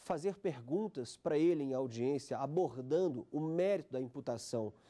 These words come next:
que pelo menos informalmente já lhe é feita, as suspeitas que recaem sobre ele.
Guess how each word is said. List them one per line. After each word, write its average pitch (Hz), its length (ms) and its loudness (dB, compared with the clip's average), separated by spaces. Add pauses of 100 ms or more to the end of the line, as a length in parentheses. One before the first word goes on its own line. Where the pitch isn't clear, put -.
(280)
que - 100 -4
pelo 165 300 2
menos 135 340 0
informalmente 127 760 -2
já 123 140 0
lhe 113 140 0
é 104 80 -4
feita, 170 420 0
as 107 80 -10
suspeitas 165 580 -2
que - 80 -12
recaem 113 300 -4
sobre 107 280 -6
ele. 98 200 -4